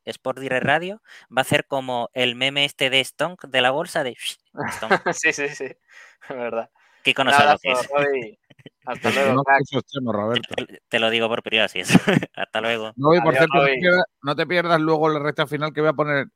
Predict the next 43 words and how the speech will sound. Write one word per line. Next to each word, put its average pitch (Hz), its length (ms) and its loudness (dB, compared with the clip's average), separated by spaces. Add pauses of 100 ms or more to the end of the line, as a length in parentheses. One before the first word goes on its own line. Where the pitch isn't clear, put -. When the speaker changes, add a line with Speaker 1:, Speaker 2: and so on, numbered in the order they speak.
(380)
Speaker 3:
no 156 220 -4
solo 214 260 2
los 180 120 2
villancicos, 143 500 -4
sino 127 180 -6
las 127 200 -4
tomas 175 260 -6
falsas 165 300 -4
de 147 80 -8
los 131 100 -8
villancicos. 113 520 -6
Vas 123 180 -10
a 104 80 -14
Speaker 2:
Ay, 170 140 -2
Dios 107 140 -10
Speaker 3:
flipar. 107 40 -18
Speaker 2:
mío, 123 240 -8 (100)
ay, 135 160 -10
Dios 101 100 -14
mío. 110 220 -16 (720)
Ay, 135 120 -8
Speaker 1:
Lo 104 60 -2
Speaker 2:
Dios 98 60 -4
Speaker 1:
veré. 101 140 0
Speaker 2:
mío. 101 120 -12 (640)
Speaker 1:
Hasta 107 200 -4
Speaker 2:
Adiós, 117 120 -2 (100)
Speaker 1:
luego. 139 140 4
Speaker 2:
Robbie, 127 200 0
hasta 123 200 -10
luego. 131 380 4
Speaker 3:
De - 600 -12
Speaker 2:
Mira, 147 80 6
Speaker 3:
todas 135 80 4
Speaker 2:
dice, 139 60 0
Speaker 3:
maneras, 151 220 2
Speaker 2:
por 147 120 -8
Speaker 3:
Pablo 156 180 4
Speaker 2:
cierto, 165 320 4
dice, 156 640 0
mm, 151 300 -10
Adrián 147 280 0
Muñoz 143 520 -6